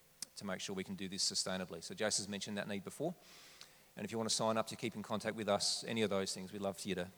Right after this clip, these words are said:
to pop your name down over there on the side, take one of our cards with you too. So I'm aware that we've talked a whole lot about ourselves this morning and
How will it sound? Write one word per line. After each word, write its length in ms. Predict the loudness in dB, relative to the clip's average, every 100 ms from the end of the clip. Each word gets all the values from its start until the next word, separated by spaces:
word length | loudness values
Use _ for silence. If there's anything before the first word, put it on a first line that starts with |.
| -14
to 80 | -12
pop 180 | -8 -4
your 100 | -2
name 140 | -2
down 160 | -2 -2
over 160 | -2
there 160 | 0 0
on 140 | 0
the 40 | 0
side, 380 | 2 4 4 2 -10 -20 -20 -20 -8
take 180 | -6 -2
one 80 | -2
of 80 |
our 80 | -4
cards 300 | -2 -2 -2
with 120 | -6
you 80 | -10
too. 240 | -10 -10 -10 -14 -20 -20 -20 -20 -20 -20 -20 -20 -20 -18 -18 -20 -20 -20 -20 -20 -4
So 220 | 6 12 12
I'm 80 |
aware 300 | 10 8 8
that 100 | 8
we've 160 | 6 2
talked 220 | 4 4
a 40 | 6
whole 160 | 6
lot 140 | 8 6
about 460 | 8 6 4 0 2
ourselves 520 | 2 6 4 4 4
this 180 | 4 4
morning 360 | 2 2 2
and 220 | 2 0